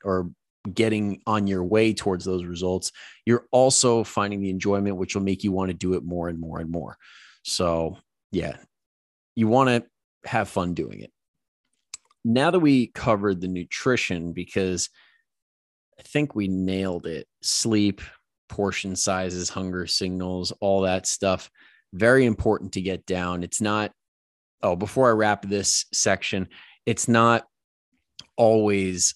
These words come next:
like it's all calories or it's all habits. It's everything. It's finding a way to decrease calories by implementing habits so that your behaviors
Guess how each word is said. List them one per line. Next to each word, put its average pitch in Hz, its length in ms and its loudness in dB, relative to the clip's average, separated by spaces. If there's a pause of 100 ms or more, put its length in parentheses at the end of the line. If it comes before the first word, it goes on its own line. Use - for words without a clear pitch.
like 92 460 -4 (300)
it's 104 260 -2 (160)
all 107 260 6
calories 87 760 -2
or 90 140 -2
it's - 140 -6 (120)
all 104 300 4
habits. 87 680 -6
It's - 240 -4 (140)
everything. 98 840 -2 (560)
It's 107 400 2 (320)
finding 127 440 2
a 110 40 0
way 104 220 2
to 92 140 -4
decrease 110 680 -2
calories 113 600 0
by 95 180 -2
implementing 101 640 -4
habits 95 500 -4
so - 140 0
that 85 100 -2
your 101 200 2
behaviors 92 880 -2